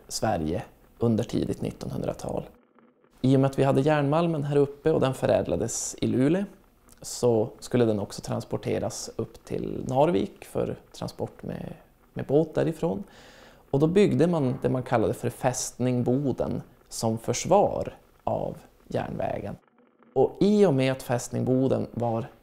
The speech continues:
så pass viktig så fick den också väldigt tidigt, eh, telegrafförbindelse med övriga Sverige.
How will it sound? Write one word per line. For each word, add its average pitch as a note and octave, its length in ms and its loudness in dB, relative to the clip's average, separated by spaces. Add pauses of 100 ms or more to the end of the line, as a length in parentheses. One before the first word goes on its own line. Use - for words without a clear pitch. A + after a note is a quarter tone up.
(240)
så - 200 4
pass A#2+ 260 -4
viktig - 520 -6 (320)
så - 160 -4
fick - 260 -6
den A#2+ 120 0
också A2+ 280 -4
väldigt G#2+ 340 -4
tidigt, - 640 -6 (100)
eh, - 120 -12 (580)
telegrafförbindelse C3+ 1200 0 (360)
med C3+ 340 -4
övriga C3 340 2
Sverige. C#3 480 0